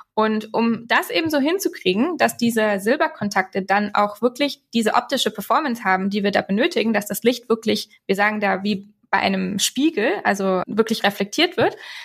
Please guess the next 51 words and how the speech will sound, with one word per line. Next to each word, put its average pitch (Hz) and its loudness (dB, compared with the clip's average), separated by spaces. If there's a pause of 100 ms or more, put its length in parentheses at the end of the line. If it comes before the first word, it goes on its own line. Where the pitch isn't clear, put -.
(100)
Dafür 254 2
muss 277 0
das 262 -2
auch 226 4
noch 233 -6
im 214 2
Nanometerbereich, 214 2
also 196 -2 (160)
wir 214 0
reden 220 2
jetzt 208 -2
noch 240 2
mal 196 2
viel, 359 0
viel 226 -4
kleiner, 196 0 (280)
wir 196 -2
reden 233 2
jetzt 220 -2
ein 196 -6
Tausendstel 262 0
von 208 2
einem 196 0
Haar, 196 0
im 208 0
Nanometerbereich 214 0
muss 226 2
das - -6
ganz, 294 0
ganz 233 0
glatt 208 0
sein. 180 0 (400)
Und 214 0 (140)
die 196 0
Kombination 247 0 (220)
eben 254 2
daraus, 240 0
dass 233 -6
wir 226 2
diese 208 2
sehr 208 2
kleinen 302 -2 (180)
Strukturen 330 0
haben, 285 0
dass 233 0
die - -2
präzise 302 2
die 233 -2
Geometrie 233 0
stimmen 262 0
muss, 240 -2